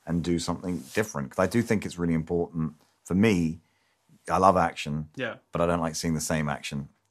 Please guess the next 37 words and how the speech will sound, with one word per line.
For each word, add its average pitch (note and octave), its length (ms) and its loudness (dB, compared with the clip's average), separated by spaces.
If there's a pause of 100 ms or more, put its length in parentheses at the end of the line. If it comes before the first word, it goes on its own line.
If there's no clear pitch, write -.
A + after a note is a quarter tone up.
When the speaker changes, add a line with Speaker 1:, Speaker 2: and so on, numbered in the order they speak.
(220)
Speaker 1:
again E2 300 -6
and D2 100 -10
again B2 200 -6
Speaker 2:
Yeah. C#2+ 40 -10
Speaker 1:
and D2 100 -10
again C#2+ 240 -10
and C#2+ 80 -10
again, D#2 420 0
which C#2+ 200 -14
I'm D2+ 300 -12
sure D#2+ 260 -6
you D#2 120 -4
see D2+ 180 -8 (140)
even D2 160 -8
more D#2 160 -4
movies D#2 300 -6
than E2 100 -4
I G#2 160 4
do, D#2 240 -2
and D#2 100 -2
you D#2 60 -4
just E2 180 -12
go, E2 180 -6 (540)
"Come A2 220 2
on," C2+ 120 -8 (160)
you F#2 100 -2
know. D2+ 120 0
Speaker 2:
Yeah. G#2 200 -4
Speaker 1:
Yeah, F2 340 -4
it, F#2+ 320 -10
let, G2 220 -6
so, G2 340 6 (580)
and G2+ 120 6
I, G2+ 160 8
you - 160 -6
know, G2 200 4 (160)
there's, F#2+ 320 0